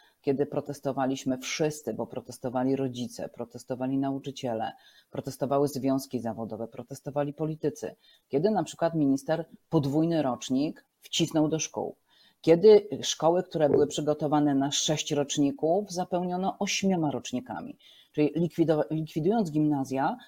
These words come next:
zrobiono tyle innych kroków, które dzisiaj owocują fatalnie, skutkują fatalnie na to, na tę sytuację, która w szkołach będzie miała miejsce. I wtedy jakoś nauczycieli i rodziców nie słuchano, nie słuchano dyrektorów i samorządowców.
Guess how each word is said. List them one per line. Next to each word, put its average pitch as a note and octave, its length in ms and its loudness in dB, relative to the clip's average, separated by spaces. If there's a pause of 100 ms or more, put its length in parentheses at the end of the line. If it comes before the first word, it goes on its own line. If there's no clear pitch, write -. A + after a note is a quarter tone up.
(140)
zrobiono E3+ 720 2
tyle A#3 440 2
innych F#3+ 460 2
kroków, E3+ 420 -2
które D#3 300 0
dzisiaj D#3+ 440 2
owocują D#3 560 0
fatalnie, E3+ 920 0 (200)
skutkują F#3 580 0
fatalnie F3 600 2
na C#3 160 2
to, C#3+ 220 -2
na D#3 140 0
tę D#3 160 -2
sytuację, D#3 460 -2
która - 180 -4
w C#3 60 -6
szkołach C#3+ 260 0
będzie C#3+ 240 0
miała C3+ 200 0
miejsce. D3 500 0 (420)
I F#3 80 0
wtedy D4+ 280 6
jakoś D#4 320 4
nauczycieli D4 580 2
i - 20 2
rodziców B3 400 2
nie A3 140 2
słuchano, D#3+ 460 2
nie E3+ 120 -2
słuchano D#3+ 420 -2
dyrektorów D3+ 460 0
i - 20 -10
samorządowców. D3 760 -2